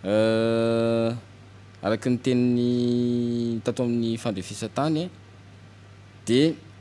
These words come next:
euh, raha ny tsara marihako fotsiny dia hoe ilay olona izay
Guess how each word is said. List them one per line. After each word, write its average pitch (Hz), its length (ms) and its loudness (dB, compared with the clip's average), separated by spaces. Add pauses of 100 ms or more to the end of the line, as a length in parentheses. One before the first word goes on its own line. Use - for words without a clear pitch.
euh, 104 240 2
raha 101 1040 0
ny 98 80 -4
tsara 113 160 -2
marihako 110 400 -2
fotsiny 127 400 -8
dia 95 140 -4
hoe 123 80 -2 (340)
ilay 107 640 0 (480)
olona 113 480 2
izay 101 560 -2